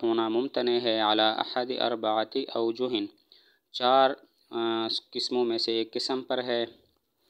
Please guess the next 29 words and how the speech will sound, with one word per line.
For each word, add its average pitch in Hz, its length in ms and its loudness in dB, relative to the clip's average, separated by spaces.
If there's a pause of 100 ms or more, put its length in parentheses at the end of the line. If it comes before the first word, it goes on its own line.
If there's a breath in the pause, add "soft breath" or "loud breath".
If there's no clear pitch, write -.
(400 loud breath)
الاول، 139 440 2 (140)
پہلی 147 320 -2
قسم 127 320 0
یہ 117 240 2
ہے، 113 180 2 (160)
انہا 120 340 0 (140)
ضروریۃ، 117 640 -2 (180)
کہ 120 140 -4
وہ 113 160 0
نسبت 123 380 -4
ضروری 123 440 0
ہے، 113 180 2 (540 loud breath)
ما 113 220 2
دام 127 180 4 (140)
ذات 127 240 2
الموضوع 131 480 -2 (180)
موجودۃ، 117 720 -2 (720)
ما 110 140 -4
دام 120 380 2
ذات 123 260 0
الموضوع 123 640 -4 (120)
موجودۃ، 120 600 -2 (220)
جب 123 220 -2
تک 127 160 -2
کہ 117 160 0
ذات 120 220 0 (100)
موضوع 117 380 -2
موجود 131 440 0
ہو۔ 117 140 2